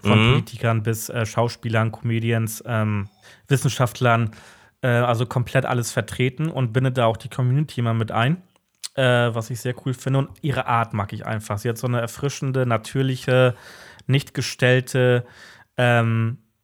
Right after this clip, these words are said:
Speaker 1: souveräne Art, aber auch eine gewisse Objektivität als Journalistin, die sie natürlich haben muss. Aber das irgendwie alles vereint. Das finde ich sehr, sehr cool an der Frau. Ähm, find einen sehr coolen Charakter hat sie und deswegen, ähm,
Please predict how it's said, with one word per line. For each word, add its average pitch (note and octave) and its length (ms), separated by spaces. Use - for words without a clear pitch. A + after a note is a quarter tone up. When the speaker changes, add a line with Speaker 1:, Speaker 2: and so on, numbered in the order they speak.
Speaker 1:
souveräne B2 920
Art, C3+ 440
aber C3 220
auch B2+ 180
eine C3 100
gewisse B2 360
Objektivität B2 840
als A#2+ 180
Journalistin, A2+ 480
die G#2+ 60
sie G#2+ 100
natürlich A2 420
haben A2 220
muss. G#2 180
Aber A#2 160
das A#2 160
irgendwie A#2 360
alles A2 240
vereint. G2+ 360
Das A2+ 120
finde A#2+ 200
ich G#2+ 100
sehr, A#2+ 140
sehr A2+ 100
cool C3 100
an B2+ 80
der B2+ 100
Frau. C#3 420
Ähm, A2+ 600
find A#2+ 200
einen A2+ 80
sehr A#2 140
coolen A#2+ 300
Charakter B2 440
hat B2+ 160
sie B2+ 160
und G#2 140
deswegen, A#2 680
ähm, A2 480